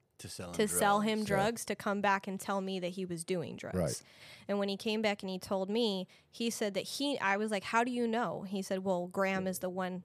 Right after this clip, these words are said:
Speaker 2: which is another one of our friends. "Graham is the one that sold him the drugs."
Speaker 3: Mm.
Speaker 2: So, you know, <laughs> lots of, lots of manipulation, you know?
Speaker 3: To the core.
Speaker 2: Oh, yeah. Um,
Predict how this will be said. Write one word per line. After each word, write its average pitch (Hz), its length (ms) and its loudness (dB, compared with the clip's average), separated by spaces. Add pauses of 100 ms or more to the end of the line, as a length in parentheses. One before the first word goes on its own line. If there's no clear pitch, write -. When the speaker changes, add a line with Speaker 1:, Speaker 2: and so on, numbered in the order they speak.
Speaker 2:
which 190 320 -6
is 180 220 -8
another 185 220 -2
one 185 160 -2
of 175 100 -6
our 185 120 -4
friends. 190 300 -4
"Graham 208 300 4
is 185 120 -2
the 196 60 0
one 190 180 0
that 175 140 -6
sold - 280 -6
him - 160 -8
the - 100 -12
drugs." - 440 -14 (520)
Speaker 3:
Mm. 92 160 -6 (1200)
Speaker 2:
So, 202 560 4 (480)
you 247 120 2
know, 175 260 2
<laughs> - 60 -6
lots 240 280 8 (160)
of, - 460 0 (440)
lots 320 340 6
of 208 100 -2
manipulation, 180 880 -4 (520)
you 208 140 4
know? 185 280 4
Speaker 3:
To 127 120 4
the 90 100 2
core. 80 460 -2
Speaker 2:
Oh, 208 120 8
yeah. 147 180 -4 (680)
Um, 196 540 4